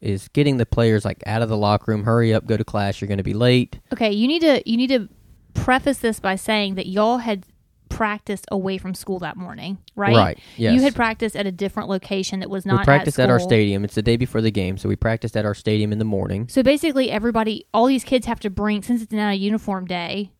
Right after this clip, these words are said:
Speaker 2: and they're not practicing at their home place.
Speaker 1: Right.
Speaker 2: Like,
Speaker 1: They
Speaker 2: they have
Speaker 1: didn't
Speaker 2: to
Speaker 1: get dressed at home.
Speaker 2: They have to bring a bunch of stuff
Speaker 1: Right.
Speaker 2: with them,
Speaker 1: Right.
Speaker 2: basically. It's a, so there's a lot of, like, packing involved
Speaker 1: Yes, a
Speaker 2: before
Speaker 1: lot
Speaker 2: they
Speaker 1: of
Speaker 2: ever
Speaker 1: planning.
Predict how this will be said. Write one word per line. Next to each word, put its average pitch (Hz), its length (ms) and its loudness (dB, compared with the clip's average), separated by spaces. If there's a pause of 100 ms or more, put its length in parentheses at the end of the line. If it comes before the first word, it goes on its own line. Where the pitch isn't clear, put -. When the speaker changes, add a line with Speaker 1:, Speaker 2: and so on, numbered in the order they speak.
(240)
Speaker 2:
and 220 260 4
they're 196 120 4
not 196 400 -2
practicing 208 440 -2
at 190 80 -6
their 196 140 -4
home 190 380 2
place. 208 260 0
Speaker 1:
Right. 104 180 6
Speaker 2:
Like, 104 80 -4
Speaker 1:
They 123 120 6
Speaker 2:
they 143 60 8
have 147 40 8
Speaker 1:
didn't 143 80 0
Speaker 2:
to 147 80 2
Speaker 1:
get 110 80 -4
dressed 117 320 4
at 101 80 -2
home. 92 340 -2
Speaker 2:
They 262 80 0
have 269 80 2
to 269 80 4
bring 214 300 4
a 196 60 0
bunch 185 200 0
of 180 80 -6
stuff 190 200 -2
Speaker 1:
Right. 190 100 2
Speaker 2:
with 180 160 -2
them, 170 220 -6
Speaker 1:
Right. 180 100 -10
Speaker 2:
basically. 190 680 -2 (220)
It's 233 180 -2
a, 208 260 0 (180)
so - 120 0
there's 226 160 2
a 254 40 2
lot 254 100 2
of, 226 60 0
like, - 140 -2
packing 208 440 0
involved 180 500 -2
Speaker 1:
Yes, 104 300 0
a - 20 4
Speaker 2:
before 196 140 2
Speaker 1:
lot 113 140 4
Speaker 2:
they 107 100 4
Speaker 1:
of - 80 -4
Speaker 2:
ever - 100 0
Speaker 1:
planning. 107 360 0